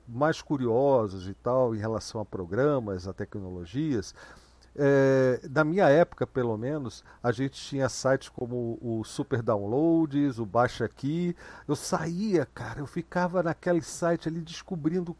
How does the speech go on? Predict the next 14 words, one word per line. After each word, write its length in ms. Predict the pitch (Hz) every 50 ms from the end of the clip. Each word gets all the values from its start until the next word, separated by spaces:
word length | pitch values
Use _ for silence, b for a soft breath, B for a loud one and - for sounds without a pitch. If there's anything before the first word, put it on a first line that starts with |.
| _
coisas, 580 | - - 160 175 175 180 175 165 147 135 139 127
procurando 540 | - - 175 160 - 175 165 170 180 175 165
programas, 640 | - - 156 160 143 139 165 180 180 180 170 160
instalava 420 | 147 - - 175 180 175 165 180 165
tudo 420 | - _ - 190 190 190 165 160
que 120 | - -
aparecia. 880 | 160 - - 165 156 156 135 - - - - 180 180 185 180 175 170 147 - B B B B B B B B B
Tinha 260 | - - 240 254 233
lá 120 | 214 220 220
uma 160 | 214 208 202
mensagenzinha 1000 | 196 190 175 143 - - - 165 170 156 151 151 143 131 113 123 151 175 175 160
falando 380 | - - 156 151 156 160 151
assim 520 | 143 123 - - - - 160 156 156 151 139
que 420 | - - 156 147 143 139 135 131